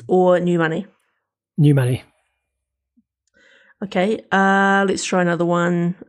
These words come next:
Speaker 1: Ooh. Cynthia Nixon is Ada Brooke. Old Money.
Speaker 2: Old Money.
Speaker 1: God.
Speaker 2: You're on
Speaker 1: I
Speaker 2: it. Have you se-, you should watch this. You,
Speaker 1: I should. I
Speaker 2: you,
Speaker 1: should. I'm
Speaker 2: you're
Speaker 1: all
Speaker 2: four
Speaker 1: about
Speaker 2: from
Speaker 1: it.
Speaker 2: four.
Speaker 1: Yeah.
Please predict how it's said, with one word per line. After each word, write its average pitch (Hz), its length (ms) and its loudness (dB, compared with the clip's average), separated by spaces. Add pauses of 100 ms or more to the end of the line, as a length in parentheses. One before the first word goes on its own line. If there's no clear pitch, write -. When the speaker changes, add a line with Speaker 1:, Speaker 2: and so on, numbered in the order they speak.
(140)
Speaker 1:
Ooh. 64 880 -6 (1400)
Cynthia 208 400 0
Nixon 233 380 -2
is 185 180 -2
Ada 185 280 0
Brooke. - 380 -4 (500)
Old 185 200 0
Money. 240 260 -2 (960)
Speaker 2:
Old 135 200 0
Money. 147 280 -2 (1200)
Speaker 1:
God. - 400 -12 (360)
Speaker 2:
You're 165 160 4
on 277 140 2
Speaker 1:
I 269 40 -2
Speaker 2:
it. - 60 -4
Have 214 100 2
you 277 80 4
se-, 208 480 -8
you 220 200 -2
should 180 160 -4
watch 185 200 -2
this. 123 180 -4
You, 160 460 0
Speaker 1:
I 202 80 2
should. 302 260 0
I 226 100 -6
Speaker 2:
you, 208 100 0
Speaker 1:
should. 262 100 0
I'm 185 60 4
Speaker 2:
you're 190 80 2
Speaker 1:
all 196 60 0
Speaker 2:
four 196 100 4
Speaker 1:
about 180 80 2
Speaker 2:
from 165 100 2
Speaker 1:
it. 143 60 -6
Speaker 2:
four. 156 280 0
Speaker 1:
Yeah. 180 180 -6